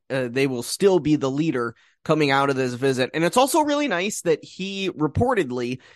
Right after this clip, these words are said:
at the very least, will be taking this unofficial visit for the entire weekend. So he's not coming up for just one day.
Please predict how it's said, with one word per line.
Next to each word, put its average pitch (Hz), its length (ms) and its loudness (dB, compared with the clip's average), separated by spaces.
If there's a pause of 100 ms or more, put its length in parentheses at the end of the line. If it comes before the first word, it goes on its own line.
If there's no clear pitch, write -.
(120)
at 143 160 -2
the 143 80 -2
very 139 260 4
least, 135 320 2
will 147 220 4
be 143 160 0
taking 156 380 0
this 147 160 -2
unofficial 143 500 -2
visit 135 320 -2
for 151 180 -2
the 135 160 -6
entire 135 480 -4
weekend. 139 460 -4
So - 80 -2
he's 160 220 -2
not 247 140 -2
coming 156 240 -2
up 147 200 -4
for 120 60 -14
just 135 260 -8
one 127 260 -2
day. 120 360 -2